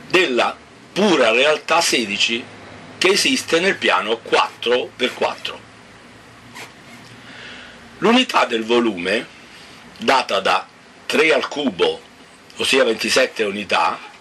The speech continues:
aggiunta tale unità, a tale unità, il tempo unitario uno, che consiste nel tempo della sua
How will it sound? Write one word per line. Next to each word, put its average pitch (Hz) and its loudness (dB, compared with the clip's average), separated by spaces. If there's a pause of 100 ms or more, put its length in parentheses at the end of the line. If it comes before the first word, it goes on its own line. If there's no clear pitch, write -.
(1400)
aggiunta 147 0 (720)
tale 202 4
unità, 120 0 (1300)
a - -2
tale 185 2
unità, 123 0 (600)
il 160 -2
tempo 123 0
unitario 139 0
uno, 127 -2 (840)
che - -8
consiste 120 0
nel 101 -6
tempo - 0
della 98 -2
sua 117 0